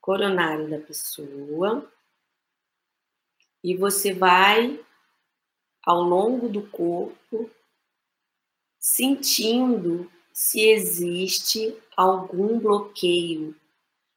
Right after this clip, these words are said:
Como é que você sente? Aí que tá. Como eu falei lá no início, a energia, cada um sente de uma forma.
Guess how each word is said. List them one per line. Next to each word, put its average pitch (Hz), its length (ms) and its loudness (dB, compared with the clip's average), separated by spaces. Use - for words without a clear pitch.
Como 226 180 2
é 254 80 6
que 247 180 0
você 240 340 2
sente? 180 920 -2
Aí 160 480 0
que - 160 -8
tá. - 400 -10
Como 240 260 4
eu 277 60 4
falei 190 300 4
lá 175 180 6
no 175 80 0
início, 165 760 -2
a 143 40 0
energia, 170 1000 0
cada 233 520 2
um 214 220 0
sente 202 420 -4
de 202 80 -6
uma 202 180 -4
forma. 156 360 -10